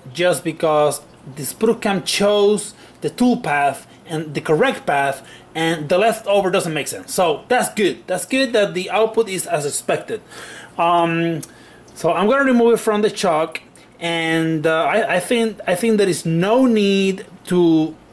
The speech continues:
do any kind of other, other, um, processing here. I think this is it. Uh,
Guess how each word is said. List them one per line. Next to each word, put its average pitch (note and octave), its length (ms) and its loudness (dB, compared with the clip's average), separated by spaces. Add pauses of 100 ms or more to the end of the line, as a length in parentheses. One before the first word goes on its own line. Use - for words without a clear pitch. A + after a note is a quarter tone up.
(260)
do F#3+ 200 0
any G3 220 0
kind G3+ 220 0
of - 160 -4
other, F#3+ 500 2 (640)
other, F3+ 460 2
um, D3 540 2 (920)
processing E3+ 580 0
here. D3 120 0
I C3+ 60 -2
think E3 140 -4
this D#3 160 0
is C#3 120 -2
it. D#3 320 -2 (460)
Uh, D3 180 -4